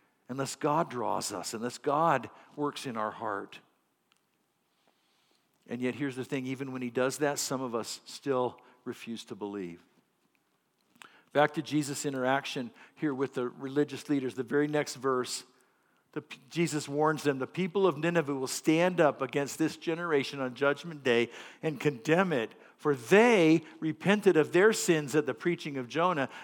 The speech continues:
Now someone greater than Jonah's here, but you refuse to repent." He's talking to the top leaders, the religious leaders of his day. They could have understood,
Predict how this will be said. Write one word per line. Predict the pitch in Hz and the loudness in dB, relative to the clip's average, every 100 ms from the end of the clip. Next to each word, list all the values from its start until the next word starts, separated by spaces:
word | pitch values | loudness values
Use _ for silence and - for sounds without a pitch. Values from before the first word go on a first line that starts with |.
| - | 6
Now | 202 | 6
someone | 196 - 208 196 175 | 6 4 4 2 0
greater | 139 165 196 269 302 269 | 0 8 10 10 8 6
than | 226 165 | 4 6
Jonah's | 202 196 180 - | 4 6 2 4
here, | 175 156 147 - - | 6 6 4 -2 -4
but | 175 170 180 | -2 -2 0
you | 190 214 175 143 123 - _ | 2 4 4 4 -2 -12 _
refuse | 143 - - 170 160 123 110 - _ | -8 -6 -8 -4 -2 -2 -6 -14 _
to | - | -12
repent." | 110 98 - 107 104 - - _ _ _ _ _ _ _ _ _ _ _ _ _ | -10 -12 -14 -14 -16 -20 -20 _ _ _ _ _ _ _ _ _ _ _ _ _
He's | 196 - | -6 2
talking | 190 170 180 139 | 6 6 2 -4
to | |
the | 135 | -4
top | - - 196 214 214 | 0 6 8 8 4
leaders, | 196 220 262 208 143 | 4 6 8 8 6
the | 170 | 6
religious | 180 214 233 220 190 | 8 8 6 2 2
leaders | 240 262 226 - - - | 6 6 6 0 -2 2
of | 185 | 2
his | 196 156 | 2 4
day. | 202 208 208 175 147 - _ _ _ _ _ _ _ _ _ _ _ _ _ _ _ _ _ _ _ _ _ _ _ _ _ _ _ _ - | 6 6 4 0 -8 -16 _ _ _ _ _ _ _ _ _ _ _ _ _ _ _ _ _ _ _ _ _ _ _ _ _ _ _ _ -8
They | |
could | 135 - 208 | -6 4 4
have | 196 156 | 4 0
understood, | 135 120 - 127 92 85 - | -6 -8 -10 -8 -8 -10 -16